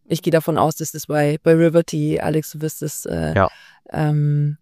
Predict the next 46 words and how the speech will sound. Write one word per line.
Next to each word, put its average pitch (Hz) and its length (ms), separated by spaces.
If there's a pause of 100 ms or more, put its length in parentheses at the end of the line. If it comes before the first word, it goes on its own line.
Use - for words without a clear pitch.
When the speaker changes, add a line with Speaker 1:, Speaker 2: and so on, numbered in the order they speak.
(500)
Speaker 1:
bestimmt - 280
Speaker 2:
Ja, 107 60
und 127 60
Speaker 1:
bestätigen 151 340
können, 151 240
ähnliches. 160 540 (100)
Speaker 2:
ich 98 140
mein, 107 340 (160)
natürlich 101 480
gibt - 160
es - 140
mittlerweile 90 460
viele, 90 640 (160)
äh, - 280
Händler, 90 400
die, 82 300
die 82 160
wirklich 90 300
auf 85 40
den 82 120
Standardplattformen 85 1000
sind, 82 240
ja. 92 260
Also 76 460
ich, - 180
ich - 280
glaube, 85 640
äh, - 840
eine 90 200
Sh-, - 180
Shopify 95 600
mit 92 200
Molly, 98 720
ähm, 85 580 (320)
äh, 71 220 (320)
ist - 200
schon, 101 100
Sch-, - 500
Schnittstelle 107 520
ist - 80
schon 95 200
sehr, 95 220
sehr, 90 200
sehr, 87 220
sehr 85 200
gut 87 380